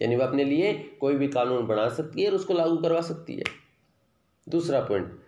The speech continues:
संविधान सभा को अब विधायिका भी बना दिया गया।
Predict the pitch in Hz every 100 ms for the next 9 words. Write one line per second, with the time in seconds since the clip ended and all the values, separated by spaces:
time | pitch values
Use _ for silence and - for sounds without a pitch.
0 | _ _ _ - - 160 165 170 208 -
1 | 196 160 156 170 165 165 143 120 120 123
2 | 123 117 110 113 - -